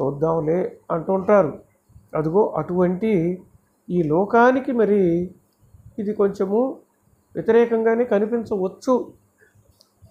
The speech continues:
ఆ, ఆయన చెప్పింది కూడా భగవద్గీతలో భగవానుడు కూడా చెప్పాడు, "యా నిశా సర్వభూతానాం తస్యాం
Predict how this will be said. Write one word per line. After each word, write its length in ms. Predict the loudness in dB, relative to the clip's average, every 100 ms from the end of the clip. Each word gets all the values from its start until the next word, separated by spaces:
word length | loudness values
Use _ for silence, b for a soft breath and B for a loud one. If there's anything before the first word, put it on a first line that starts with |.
| -20 _ -20 _ _ _ _ -12
ఆ, 380 | -6 -2 -2 0 2
ఆయన 200 | 4 4
చెప్పింది 400 | 0 -2 -4 -4
కూడా 220 | -2 -2
భగవద్గీతలో 1000 | 0 0 0 0 -2 -2 0 0 0 -4 _ _ _ _
భగవానుడు 520 | -4 0 2 2 0
కూడా 240 | -4 -4 -4
చెప్పాడు, 460 | -6 -6 -4 -4 -8 -16 _ _ _ _ -20 _ _ -8
"యా 160 | 0 0
నిశా 320 | 0 2 2
సర్వభూతానాం 1040 | 2 -2 0 -2 -4 -2 0 0 0 -2 -4
తస్యాం 500 | -6 -2 -2 -2